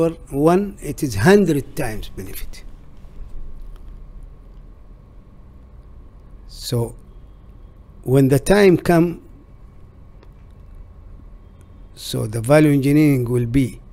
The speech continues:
shareholder. So if he make it free or make it as, uh, equity to the project,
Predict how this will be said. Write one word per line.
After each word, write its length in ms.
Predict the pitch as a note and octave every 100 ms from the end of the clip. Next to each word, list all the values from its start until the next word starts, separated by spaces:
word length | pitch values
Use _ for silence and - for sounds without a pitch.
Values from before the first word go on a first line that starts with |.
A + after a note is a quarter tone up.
| - - - - - - - - - - - - - - - - - - - - - - - - - - - - - -
shareholder. 840 | - D#3 D#3+ B2+ D3+ C#3+ C#3 E3+ - - - - - - - - - - - - - - - - - - - - - - - - - - - - - - - - - - - - - - - -
So 320 | - B2 G#2+
if 220 | A2+ A2 -
he 400 | C#3+ D3+ - - - - - - - - - - - -
make 300 | C#3 C#3+ C#3+
it 240 | - -
free 460 | - C3+ D3+ D3+ F#3
or 320 | A#2+ A2+ A2
make 240 | C3 B2+ B2+
it 120 | -
as, 380 | C3+ A#2+ G#2+ A#2
uh, 200 | A#2 - - - - -
equity 640 | D#3+ - C#3 - F3 - -
to 100 | C#3
the 140 | B2
project, 560 | C3 C#3+ C#3 G3 -